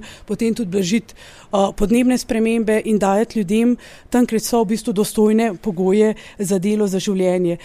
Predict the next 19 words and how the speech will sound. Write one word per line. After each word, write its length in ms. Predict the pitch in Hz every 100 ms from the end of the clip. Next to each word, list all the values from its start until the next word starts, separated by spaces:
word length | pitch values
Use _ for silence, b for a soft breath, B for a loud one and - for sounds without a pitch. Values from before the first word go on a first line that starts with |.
| B B
Tako 160 | - 220
da 80 |
sama 360 | 208 220 202 233
sem 160 | 220 202
res 240 | 220 226
izredno 400 | 214 190 220 214
vesela, 400 | 202 - 220 202
ker 120 | 190 190
delamo 300 | 202 202 202
na 80 |
Slovenski 380 | 196 202 185 202
Karitas, 560 | 220 208 208 196 202 190
recimo 260 | 175 208
program 380 | 190 190 185 202
z 80 | 185
delom 260 | 175 185 208
do 80 |
dostojnega 540 | 196 190 214 208 214 208
življenja, 560 | 190 190 196 202 226